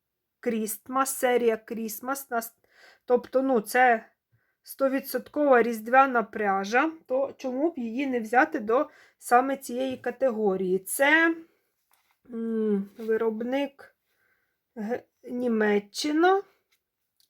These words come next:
Сімдесят п'ять відсотків, е, шерсті, двадцять п'ять відсотків поліаміду, в ста грамах чотириста двадцять метрів. Е, ось така ниточка, дивіться,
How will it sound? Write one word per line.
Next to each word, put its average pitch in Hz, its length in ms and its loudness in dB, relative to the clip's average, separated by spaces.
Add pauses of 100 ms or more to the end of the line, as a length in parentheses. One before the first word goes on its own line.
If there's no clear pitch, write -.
Сімдесят 254 720 0
п'ять 240 280 2
відсотків, 220 1000 -4
е, 214 1800 -4
шерсті, 277 880 0
двадцять 247 440 0
п'ять 262 260 -2
відсотків 247 520 -4
поліаміду, 233 840 0 (380)
в - 60 -20
ста 240 320 2
грамах 320 800 2
чотириста 277 640 -4
двадцять 247 680 -2
метрів. 202 680 -4 (840)
Е, 226 340 -2
ось 262 260 -2
така 240 420 2
ниточка, 220 880 -4 (200)
дивіться, 226 640 -6